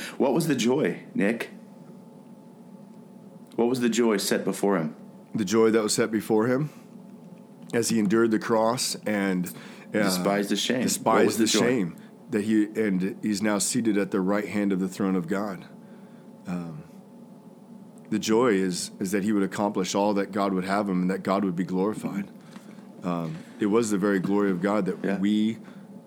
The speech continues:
Speaker 2: through his death, would be saved, and God
Speaker 1: Yeah.
Speaker 2: is exalted, God is glorified. Um,
Speaker 1: And, and, and we're part of that joy, right?
Speaker 2: Yeah.
Speaker 1: As his bride. Like, part of his joy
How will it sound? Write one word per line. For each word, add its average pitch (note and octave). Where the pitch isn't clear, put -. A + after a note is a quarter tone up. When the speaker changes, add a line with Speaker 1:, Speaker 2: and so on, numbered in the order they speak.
Speaker 2:
through B2+
his A#2
death, F#2
would G#2
be G2+
saved, E2+
and F#2+
God G2+
Speaker 1:
Yeah. F#2
Speaker 2:
is F2
exalted, E2+
God G2+
is E2+
glorified. E2
Um, D#2+
Speaker 1:
And, A2+
and, A2+
and A2+
we're E3
part A#2
of A2
that D#2+
joy, -
right? G#2
Speaker 2:
Yeah. A#2
Speaker 1:
As G#2
his F#2
bride. G2
Like, -
part C3
of A2+
his A2+
joy F#2+